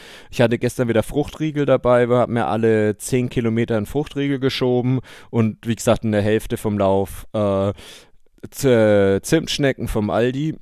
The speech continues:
äh, und Oreos und ein weißes Monster, wobei das weiße Monster habe ich einfach nur getrunken, weil ich was mit Geschmack wollte. Ähm, und ja, wahrscheinlich, äh,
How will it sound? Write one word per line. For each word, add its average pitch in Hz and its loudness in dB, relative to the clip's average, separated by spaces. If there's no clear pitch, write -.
äh, 113 2
und 107 4
Oreos 143 2
und 117 0
ein 107 -2
weißes 104 -2
Monster, 120 0
wobei 101 2
das 104 -2
weiße 104 -2
Monster 110 -2
habe 113 0
ich 107 -2
einfach 107 -2
nur 110 -2
getrunken, 113 -6
weil 110 -2
ich 104 -8
was 110 -6
mit 113 -8
Geschmack - -6
wollte. 120 -2
Ähm, 104 2
und 110 0
ja, 113 6
wahrscheinlich, 135 2
äh, 117 2